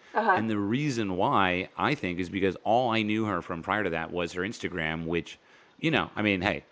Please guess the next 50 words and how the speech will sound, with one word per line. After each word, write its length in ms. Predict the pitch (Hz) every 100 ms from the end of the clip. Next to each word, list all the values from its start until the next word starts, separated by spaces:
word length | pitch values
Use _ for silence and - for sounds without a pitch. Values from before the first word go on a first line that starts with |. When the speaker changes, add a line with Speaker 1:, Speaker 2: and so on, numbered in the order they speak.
| _
Speaker 2:
it's 120 | - -
fine. 280 | 113 95
It's, 160 | 76 -
it's, 380 | 80 - 87 -
it's, 180 | 87 -
she's, 300 | 120 107 87
she 160 | -
has 100 | 110
a 40 | 92
job, 340 | 82 95 87
and 100 | 87
she's 160 | 85 85
doing 200 | 92 85
her 100 | 78
job, 380 | 71 80 76 80
and 100 | 80
I, 160 | 78 73 _ _ -
and 100 | 85
I 80 |
think 220 | 80 90 80
that 180 | 80 - 87 _ _ _ -
all, 220 | 104 104 - -
all 240 | 104 107 101
jobs 460 | 101 92 92 80
are 280 | 85 76 73 - _
honorable, 480 | - 98 107 82 78
<laughs> 20 |
except, 460 | 78 - 87 78 - _ _ _ - _ _ -
I 100 | 98
mean, 300 | 95 90 95 -
I 80 | 110
don't 80 | 104
know, 60 |
even 180 | 90 113
if 80 | 101
you're 120 | 90
a 40 | 80
hitman, 360 | 90 82 78
you're 80 | 78
probably, 260 | - 107 87
hopefully 300 | 123 127 82
you're 100 | 73
killing 300 | - 82 78
people 240 | 78 76
that 100 | 73
deserve 220 | 71 76 73
it. 60 | -
I 100 | 101
don't 80 |
know. 80 | 71